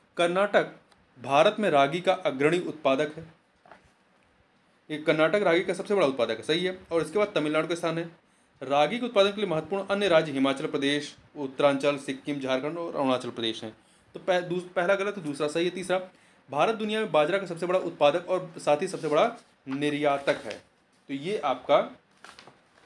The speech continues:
सही नहीं है। क्यों? देखिए, बजट दो हज़ार तेईस चौबीस में भारत को श्री अन्न, मतलब ये जो बाजरा है, मोटे अनाज है, इनको श्री अन्न कहा गया है,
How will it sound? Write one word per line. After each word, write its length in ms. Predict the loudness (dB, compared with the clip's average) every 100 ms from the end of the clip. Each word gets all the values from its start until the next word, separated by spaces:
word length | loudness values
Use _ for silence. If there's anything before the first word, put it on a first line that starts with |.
| _ -20 -20 -20 _ -20 _ -20 -12 -2
सही 260 | -2 -2
नहीं 320 | -4 -6 -8
है। 120 | -12 -8
क्यों? 200 | -4 -4 -6 _ _ _ _ -8
देखिए, 180 | -2 0
बजट 200 | 0 0
दो 80 |
हज़ार 120 | 0 0
तेईस 280 | 0 -2
चौबीस 260 | 0 -2 -2
में 100 | -4
भारत 220 | 0 0 0
को 140 | -6
श्री 340 | -6 -6 -4
अन्न, 200 | -2 -6 -8
मतलब 200 | -6 -4
ये 100 | -2
जो 120 | -2 0
बाजरा 340 | 2 2 2
है, 140 | 0
मोटे 280 | 0 -2 -2
अनाज 380 | -4 -4 -4 -2
है, 100 | -2
इनको 200 | -4 -4
श्री 200 | -6 -2
अन्न 180 | -2 0
कहा 160 | -2
गया 160 | -2
है, 60 | -2